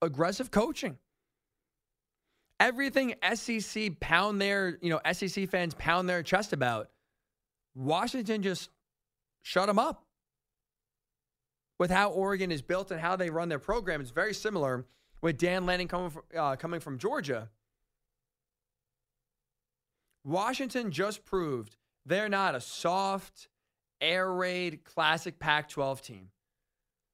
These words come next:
They are a real threat that can play any style and play any team. Take note, take warning, Georgia, Michigan, Alabama,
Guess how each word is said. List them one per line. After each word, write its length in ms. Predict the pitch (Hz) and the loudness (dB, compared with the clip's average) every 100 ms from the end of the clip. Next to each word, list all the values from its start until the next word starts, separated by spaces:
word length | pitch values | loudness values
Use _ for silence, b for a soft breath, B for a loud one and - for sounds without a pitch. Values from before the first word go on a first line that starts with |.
| _ - | _ 0
They 240 | 165 202 | 0 2
are 160 | 214 175 | 0 0
a 80 | |
real 280 | 147 156 196 | 0 0 0
threat 420 | 202 - 165 175 | -4 0 0 2
that 140 | 156 156 | -2 -2
can 140 | 165 | -4
play 180 | 156 143 | -2 0
any 220 | 139 196 | 0 0
style 440 | 202 - 180 190 180 | -2 0 2 2 -2
and 80 | |
play 200 | 143 131 | 0 0
any 160 | 135 151 | 0 -2
team. 260 | 139 107 87 _ _ _ _ _ _ _ _ _ _ _ | -4 -8 -10 _ _ _ _ _ _ _ _ _ _ _
Take 280 | - 208 170 | 0 0 2
note, 320 | 190 202 - | 2 2 -2
take 260 | 180 185 170 | -2 -2 -2
warning, 440 | 165 170 160 143 | 0 2 0 -2
Georgia, 440 | 160 175 185 170 | -2 0 0 -2
Michigan, 540 | 160 147 170 180 170 160 | -2 -2 -4 -4 -4 -2
Alabama, 760 | 135 160 170 156 156 156 156 | 2 2 2 2 2 2 0